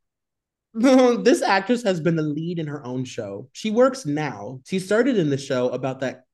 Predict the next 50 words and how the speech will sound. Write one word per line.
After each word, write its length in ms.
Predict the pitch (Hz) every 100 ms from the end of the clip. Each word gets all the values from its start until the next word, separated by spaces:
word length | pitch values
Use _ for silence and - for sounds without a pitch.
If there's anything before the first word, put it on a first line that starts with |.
| _ _ -
that 180 | 165
county 360 | - 170 175 131
south 300 | 127 135 135
of 100 | 127
Los 200 | 120 117
Angeles. 560 | 135 131 90 90 - - _ _ _ _
She's 180 | - 202
also 240 | 208 226 294
someone 300 | 269 233 202
who 80 |
does 180 | 170 151
product 360 | - 233 262 247 _ _ _ - - -
placement 340 | 139 135 127
photos 320 | 123 120 127
two 120 | 139
to 80 | 143
three 120 | 147
times 260 | 156 127 123
a 60 | 175
week. 340 | 285 165 - _ _ _ _ _ _ 127
I 140 | 135
admire 400 | 135 131 139 175
the 80 | 196
hustle, 380 | 175 160 180 165
but 180 | 143 131
doing 260 | 147 156
too 140 | 156 214
much 260 | 208 240
of 80 | 151
it 100 | 131
makes 240 | 123 120 -
producers 580 | - 147 175 175 131
think 220 | - 127 127
that 120 | 117
you're 120 | 127
not 280 | 123 127 123
interested 480 | 143 143 131 120 120
in 220 | 120 127
acting. 540 | 127 135 139 _ - - _ _ _ _ _ _ _ _ -
I 80 |
thought 120 | 156 151
I 40 |
was 100 | 147
gonna 140 | 151 139
say 140 | 127
what 100 | 123
her 100 | 127
other 140 | 117 117
products 440 | - 113 110 -
were. 340 | 107 107 117